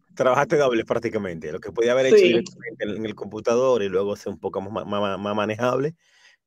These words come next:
Speaker 1: lo hiciste. Pero,
Speaker 2: Sí.
Speaker 1: pero, eh, pero mira, pero es una anécdota muy, muy interesante esa, ¿sabes? Porque, porque cuando tú escribes, eh, cuatrocientas páginas en papel y luego la pasas a la computadora,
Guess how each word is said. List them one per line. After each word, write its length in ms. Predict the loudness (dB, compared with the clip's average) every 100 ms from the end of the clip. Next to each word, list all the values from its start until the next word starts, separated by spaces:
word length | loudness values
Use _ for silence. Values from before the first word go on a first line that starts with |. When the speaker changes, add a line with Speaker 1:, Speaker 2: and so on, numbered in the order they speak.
| _
Speaker 1:
lo 60 | -8
hiciste. 200 | -6 -6 2
Pero, 220 | 4 4
Speaker 2:
Sí. 300 | 2 -4 -8 -8 -4
Speaker 1:
pero, 120 | 0
eh, 100 | 0 2
pero 160 | 2
mira, 180 | 4 4
pero 280 | 2 0 -2 -4
es 120 | 0
una 160 | 4 4
anécdota 320 | 2 2 2
muy, 440 | 4 2 2 2
muy 260 | 2 2 0
interesante 720 | 0 0 0 0 0 -2 -4
esa, 160 | -4 -6
¿sabes? 220 | -4 -2
Porque, 240 | -4 -10 -14
porque 300 | -16 -14 -14 _ _ _ _
cuando 220 | -4 -2
tú 100 | -2
escribes, 500 | -4 -2 2 2 0
eh, 200 | -4 -8 -8
cuatrocientas 760 | -8 -6 -6 -6 -2 -4 -6 -18 _ -6
páginas 800 | -6 -4 -4 -4 -4 -10 -18 -20 _
en 140 | -10 -6
papel 460 | -6 -4 -6 -8 -16 _ _ -6
y 80 |
luego 200 | 0 2
la 120 | 2 -2
pasas 220 | -6 -4
a 20 |
la 80 | -4
computadora, 720 | -4 -8 -6 -4 -4 -6 -10